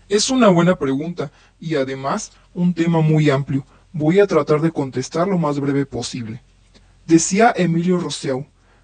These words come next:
"Nuestro verdadero estudio es el de la condición humana". ¿Por qué? Fíjate que en ausencia de una ciencia del hombre que coordine y a la vez una a las ciencias del hombre,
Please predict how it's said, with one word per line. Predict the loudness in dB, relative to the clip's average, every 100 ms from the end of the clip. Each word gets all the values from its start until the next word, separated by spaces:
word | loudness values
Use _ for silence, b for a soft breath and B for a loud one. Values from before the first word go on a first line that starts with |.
| -10
"Nuestro | -8 -6 -4 -2
verdadero | 0 2 4 4
estudio | 4 2 0 4 4 2
es | 0
el | -2
de | -2
la | -2
condición | -2 -6 -6 -6 -4 -4
humana". | -4 -4 -6 -12 _ _ _ _ -2
¿Por | 0 2
qué? | 2 -2 -2 _ _ b b b b b
Fíjate | -8 -2 0 2 2 0
que | 2 2 2
en | 2 4
ausencia | 4 2 0 -4 0 0
de | 2
una | 2 2 0
ciencia | -2 -4 0 0
del | 0 0
hombre | -2 -4 -6 b b b
que | -6 -6
coordine | -2 2 4 4 2 0 2 0 -2 _
y | -6
a | -4
la | -2 -2
vez | -2 -6 -14 _
una | -2 0 2 0
a | 0 -2
las | -2
ciencias | -4 -6 -2 0 2
del | 2 4
hombre, | 4 4